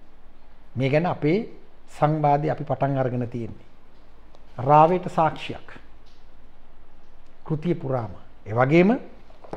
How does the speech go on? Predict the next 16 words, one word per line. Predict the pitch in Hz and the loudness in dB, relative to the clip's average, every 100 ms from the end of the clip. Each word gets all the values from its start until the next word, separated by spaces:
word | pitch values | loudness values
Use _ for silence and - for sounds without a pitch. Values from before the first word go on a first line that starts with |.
| - - - - - - - - - | -10 -12 -12 -12 -12 -14 -14 -14 0
ආමි | 143 170 208 | 6 6 8
ආමි | 190 185 156 - - - - - - - - - | 6 4 2 -4 -12 -12 -12 -12 -14 -14 -14 -14
ශ්‍රී | - 170 | -4 2
ලංකා | 165 160 165 | 4 4 2
යුද | 143 139 | 2 2
හමුදා | 143 143 135 | 0 2 2
වෛද්‍ය | 113 120 | 2 0
බලකායට | 123 117 120 131 127 120 | -2 -2 -2 -2 -4 -4
සම්බන්ධ | 107 98 104 117 131 | -6 -6 -4 -2 -2
වෙලා | 165 - - - - - - - | -2 -6 -10 -12 -12 -12 -12 -12
සජීව | - 135 135 170 | 0 2 2 2
අත්දැකීම් | 135 117 135 - 156 135 107 | 2 0 -4 -4 -2 -2 -2
ලැබමින් | 90 98 151 196 | -2 0 0 -2
අවසානයේදී | - 117 117 131 139 127 120 - - - - | -2 -4 0 -2 -2 -2 -6 -6 -14 -16 -18
සිරගත | - 175 196 185 165 165 | -2 4 6 6 4 4
වෙමින් | 165 160 151 | 2 2 0